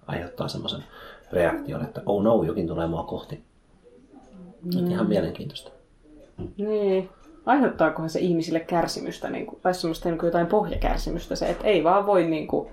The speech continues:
Speaker 2: nähdä maailmaa niinku muut näkee. Tai ei vaan voi kokea niinku mitä muut kokee.
Speaker 1: Niin.
Speaker 2: Niin aiheuttaakohan se jotain sellaista niinku
Speaker 1: Mut se on
Speaker 2: perusyksinäisyyttä, koska se on niinku saavuttamatonta se, se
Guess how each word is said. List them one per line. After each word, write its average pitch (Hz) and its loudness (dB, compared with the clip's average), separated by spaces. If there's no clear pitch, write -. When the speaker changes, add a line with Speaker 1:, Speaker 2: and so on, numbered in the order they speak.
Speaker 2:
nähdä 156 0
maailmaa - 0
niinku - -4
muut - -2
näkee. - -12
Tai - 2
ei 226 4
vaan 170 6
voi 208 4
kokea - -2
niinku - -8
mitä - -8
muut - -6
kokee. - -6
Speaker 1:
Niin. 135 2
Speaker 2:
Niin 202 2
aiheuttaakohan 160 2
se - -4
jotain - -2
sellaista - -6
niinku - -8
Speaker 1:
Mut 127 -6
se 208 4
on 214 6
Speaker 2:
perusyksinäisyyttä, 180 -2
koska 202 -4
se - -4
on - -6
niinku 220 -14
saavuttamatonta - -2
se, 214 -8
se - -6